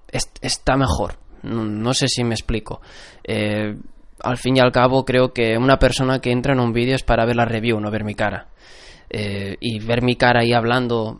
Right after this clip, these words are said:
mm, diciéndote cosas y, y de quince minutos poner cinco, eh, en los que aparece el dispositivo,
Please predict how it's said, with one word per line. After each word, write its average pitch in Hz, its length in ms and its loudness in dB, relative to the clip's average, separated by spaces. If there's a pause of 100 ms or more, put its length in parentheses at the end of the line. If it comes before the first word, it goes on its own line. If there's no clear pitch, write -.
mm, 113 220 -10
diciéndote 117 520 -2
cosas 101 480 -2
y, 101 320 -10
y 110 260 -8
de 110 420 0
quince 135 280 4
minutos 131 520 0
poner 117 320 -2
cinco, 131 480 -2 (420)
eh, - 240 -6
en 113 160 -4
los 107 140 -4
que 113 80 -4
aparece 120 420 2
el 123 160 2
dispositivo, 127 720 -2